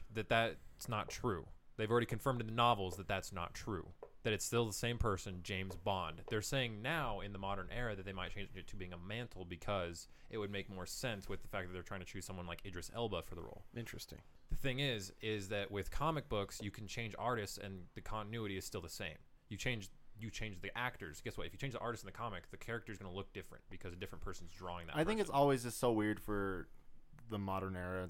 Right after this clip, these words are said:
Speaker 3: to think of, like, when you have <clears throat> established actors,
Speaker 1: Yeah.
Speaker 3: like, that's going with it, Chris Evans as, um,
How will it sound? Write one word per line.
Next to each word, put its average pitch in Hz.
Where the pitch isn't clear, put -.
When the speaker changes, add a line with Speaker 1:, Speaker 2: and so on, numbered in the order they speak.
Speaker 3:
to 90
think 85
of, 80
like, 85
when 90
you 87
have 87
<clears throat> -
established 101
actors, -
Speaker 1:
Yeah. 104
Speaker 3:
like, 104
that's 92
going 95
with 87
it, 95
Chris 92
Evans 87
as, 80
um, 90